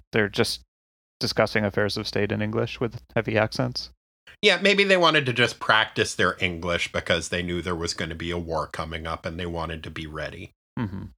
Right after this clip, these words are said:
Speaker 2: This is their, like, proto-Duolingo thing that they're working.
Speaker 1: That's probably it.
Speaker 2: That point, it'd be what, like, the Berlitz tapes?
Speaker 1: Yeah, I think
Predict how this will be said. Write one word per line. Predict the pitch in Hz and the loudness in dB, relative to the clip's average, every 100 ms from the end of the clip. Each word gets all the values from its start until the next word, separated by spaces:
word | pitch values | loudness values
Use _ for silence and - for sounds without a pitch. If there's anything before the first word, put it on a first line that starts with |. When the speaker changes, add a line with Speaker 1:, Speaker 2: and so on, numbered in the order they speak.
| _ | _
Speaker 2:
This | 104 90 | -6 -6
is | 92 | -4
their, | 107 98 | 4 4
like, | 90 95 87 - - | 6 4 4 0 0
proto-Duolingo | 110 92 90 82 80 90 82 78 76 76 73 78 - 95 - _ | 2 4 2 0 -2 0 2 0 -4 -10 -8 -8 -8 -12 -14 _
thing | - 85 73 - | -2 0 0 -2
that | 95 | -2
they're | - 78 | -2 -4
working. | 87 85 - 107 113 - _ _ _ | -4 -4 -8 -8 -12 -12 _ _ _
Speaker 1:
That's | 214 180 - | 2 2 0
probably | - 101 92 101 95 | 0 0 0 -2 0
it. | 104 - - - _ _ _ | 0 -2 -6 -20 _ _ _
Speaker 2:
That | - 196 | 2 4
point, | 190 170 | 4 4
it'd | 139 | 2
be | 147 | 4
what, | 117 101 | 4 6
like, | 101 92 | 4 2
the | - | 2
Berlitz | 90 107 104 98 104 - | 2 2 4 2 0 -4
tapes? | - 123 131 - - - _ _ _ _ | 0 0 0 -2 -8 -8 _ _ _ _
Speaker 1:
Yeah, | 185 147 | 2 2
I | 110 | 2
think | - 98 - | -4 -6 -10